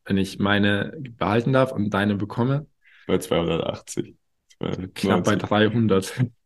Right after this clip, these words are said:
Speaker 1: <laughs> So viel will ich gerne mal deadliften.
Speaker 2: Ja. Ich glaube
Speaker 1: Bankdrücken für alle.
Speaker 2: Ja,
Speaker 1: Bankdrücken,
Speaker 2: Bankdrücken.
Speaker 1: genau. Ja.
Speaker 2: Mein Squat.
Speaker 1: Kniebeuge, ja.
Speaker 2: Kniebeuge.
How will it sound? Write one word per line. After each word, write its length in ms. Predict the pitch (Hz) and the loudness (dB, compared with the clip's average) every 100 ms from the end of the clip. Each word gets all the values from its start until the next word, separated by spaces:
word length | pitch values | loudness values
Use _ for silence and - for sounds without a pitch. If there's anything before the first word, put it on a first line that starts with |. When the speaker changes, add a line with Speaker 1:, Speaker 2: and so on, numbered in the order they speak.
| - | 0
Speaker 1:
<laughs> 1300 | - - - - - - - - - - 139 - | 0 0 -6 -8 -18 -10 -4 -2 -2 -2 -4 -4
So 160 | - - | -10 -8
viel 240 | - - 123 | -2 2 8
will 120 | 131 | 8
ich 80 | 123 | 8
gerne 160 | 101 | 4
mal 100 | 110 | 4
deadliften. 540 | 107 117 107 107 104 107 | 6 6 6 2 0 -2
Speaker 2:
Ja. 200 | 101 95 | 2 2
Ich 1300 | 92 - _ _ _ _ _ _ _ _ _ _ _ | 0 -8 _ _ _ _ _ _ _ _ _ _ _
glaube 920 | 92 85 90 90 92 90 90 90 90 - _ _ _ _ _ _ _ _ _ _ _ _ _ _ _ _ _ _ _ - | 0 4 4 6 6 6 4 2 -2 -14 _ _ _ _ _ _ _ _ _ _ _ _ _ _ _ _ _ _ _ 0
Speaker 1:
Bankdrücken 440 | 110 113 113 95 95 | 2 4 2 0 0
für 120 | - | 0
alle. 280 | 80 78 - _ _ | 0 -2 -4 _ _
Speaker 2:
Ja, 180 | 92 90 | 4 4
Speaker 1:
Bankdrücken, 500 | - 87 85 98 90 | 6 4 4 0 0
Speaker 2:
Bankdrücken. 460 | 87 87 82 78 - - | -2 -2 -4 -6 -10 -10
Speaker 1:
genau. 140 | 85 | -10
Ja. 40 | - _ _ _ _ _ - | -12 _ _ _ _ _ -4
Speaker 2:
Mein 180 | 87 90 | 0 0
Squat. 520 | - - 98 117 - _ _ _ _ _ _ | -2 4 6 4 -2 _ _ _ _ _ _
Speaker 1:
Kniebeuge, 440 | 98 90 95 113 | 0 2 0 -2
ja. 140 | 120 95 - | -8 -10 -12
Speaker 2:
Kniebeuge. 600 | - 95 - 104 117 | -6 -2 -2 -2 -4